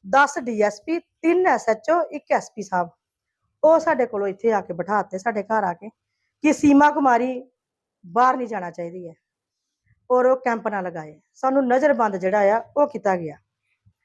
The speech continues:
ਔਰ ਆਸਤੇ ਆਸਤੇ ਅਸੀਂ ਆਪਣੇ ਜ਼ਿਲ੍ਹਾ ਪ੍ਰਧਾਨ ਨਾਲ ਗੱਲ ਕੀਤੀ, ਆਪਣੇ ਹਾਈ ਕਮਾਂਡ ਨਾਲ ਗੱਲ ਕਰਨਾ ਸਟਾਰਟ ਕੀਤੀ। ਸਾਡੇ ਵਰਕਰ ਸਾਰੇ ਇਕੱਠੇ ਹੋ ਗਏ ਕਿਉਂਕਿ ਸਭ ਚਾਹੁੰਦੇ ਕਿ ਸਾਡੇ ਪਿੰਡਾਂ ਵਿੱਚ ਕੈਂਪ ਲੱਗਣ।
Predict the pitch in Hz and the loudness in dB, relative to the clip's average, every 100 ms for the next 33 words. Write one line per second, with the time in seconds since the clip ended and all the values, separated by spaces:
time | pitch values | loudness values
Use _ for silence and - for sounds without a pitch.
0 | _ _ - 269 302 320 330 320 _ _ | _ _ 0 2 4 4 2 -2 _ _
1 | _ 233 262 262 311 285 294 285 277 240 | _ 0 0 0 -2 -2 2 2 2 -4
2 | 294 277 285 254 285 294 294 311 277 254 | -4 -2 -2 -4 -2 -2 0 0 0 0
3 | 247 254 262 277 262 247 240 247 214 214 | 0 -2 -4 -2 -2 -2 0 0 0 -2
4 | 208 214 214 208 214 214 - 202 202 - | 0 -2 -2 -4 -4 -6 -2 -4 -4 -12
5 | 247 247 240 202 196 190 - 226 208 202 | -12 -6 -6 -4 -4 -6 -8 -8 -2 -2
6 | 233 190 208 262 247 - _ - - - | -2 -8 0 0 0 -8 _ -20 -4 0
7 | 269 359 330 381 359 339 381 330 359 330 | 2 4 2 4 2 2 0 0 2 2
8 | 277 240 - - 262 254 269 - 240 214 | 0 -6 -8 -6 -2 0 -2 -2 -4 -2
9 | 220 196 | -4 -4